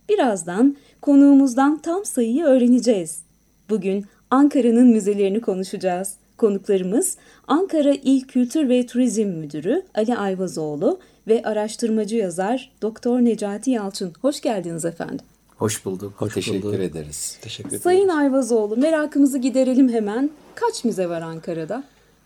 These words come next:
Speaker 3: Ankara'mızda yetmiş beş müzemiz mevcut an itibariyle. Tabii hazırda yenileri gelecek olanlar da var.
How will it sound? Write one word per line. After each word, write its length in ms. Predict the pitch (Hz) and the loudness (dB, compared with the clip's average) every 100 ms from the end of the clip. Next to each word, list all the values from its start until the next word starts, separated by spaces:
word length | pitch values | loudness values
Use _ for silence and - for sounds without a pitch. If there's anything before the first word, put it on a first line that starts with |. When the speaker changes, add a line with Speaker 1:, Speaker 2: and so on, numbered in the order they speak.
| _ - | _ -4
Speaker 3:
Ankara'mızda 720 | 135 135 135 123 110 107 151 | -2 0 0 0 -2 -2 -2
yetmiş 420 | 135 117 123 - | -2 -4 -6 0
beş 200 | 139 135 | 0 0
müzemiz 400 | 120 107 101 95 | -2 0 0 -2
mevcut 480 | 98 87 82 107 - _ _ _ _ - | -2 -4 -6 -16 -20 _ _ _ _ -2
an 220 | 110 104 | -2 -2
itibariyle. 800 | 101 - 110 101 92 92 101 190 - _ - | -10 -16 -12 -10 -6 -6 -6 -8 -10 _ -10
Tabii 440 | 127 113 113 - - | -6 -4 -4 -6 -12
hazırda 680 | - 113 113 107 120 - 190 _ _ _ - | -4 -2 0 0 0 -2 -10 _ _ _ -12
yenileri 600 | 120 120 127 131 147 165 | -2 2 2 2 0 2
gelecek 420 | 127 117 127 - | 2 2 0 0
olanlar 460 | 117 113 113 113 | 0 2 2 0
da 140 | 101 87 | -2 -6
var. 240 | 160 - | -8 -12